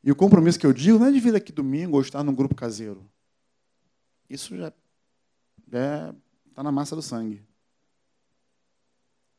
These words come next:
É compromisso de vida. Nisso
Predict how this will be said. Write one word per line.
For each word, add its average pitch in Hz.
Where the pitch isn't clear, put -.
É -
compromisso 175
de 196
vida. 127
Nisso 185